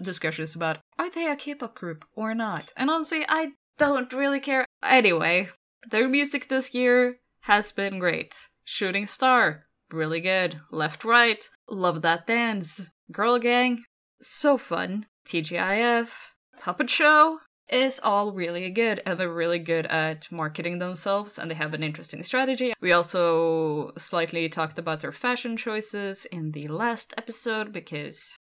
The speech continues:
I feel like they have a very particular aesthetic. You can tell when it is an X G song, not only from how the song sounds, but from their visuals as a group. But it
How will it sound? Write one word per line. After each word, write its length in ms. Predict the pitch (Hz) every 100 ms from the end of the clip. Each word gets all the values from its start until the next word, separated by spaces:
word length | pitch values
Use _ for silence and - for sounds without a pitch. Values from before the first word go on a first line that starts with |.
| _
I 140 | - 220
feel 160 | 247
like 180 | 247 247
they 500 | 214 208 202 180 - _ _ _ _
have 500 | - - 196 185 175 -
a 180 | 180 175
very 1120 | 170 160 190 175 175 170 170 165 160 160 156 - _ _
particular 1000 | - 202 - 180 - 196 196 196 196 202 202 _ _ -
aesthetic. 680 | 180 - 170 180 285 294 - - - _ _
You 100 | -
can 180 | 240 277
tell 300 | 254 269 254
when 160 | 240 208
it 120 | 202
is 260 | 175 175 170
an 140 | -
X 220 | 170 160 -
G 180 | 170
song, 540 | 156 160 156 156 151 151
not 240 | 180 175
only 540 | 170 165 160 160 160 151
from 360 | - - 156 151
how 140 | 156
the 100 | 156
song 240 | 156 151 147
sounds, 420 | 156 156 151 -
but 180 | - -
from 340 | - 156 151 -
their 180 | - 160
visuals 840 | 156 160 156 175 175 175 175 - - _ -
as 380 | 165 156 156 - -
a 140 | 165
group. 380 | 156 151 156 175 - - _ _ _ _
But 220 | 196 196
it 160 | 214 214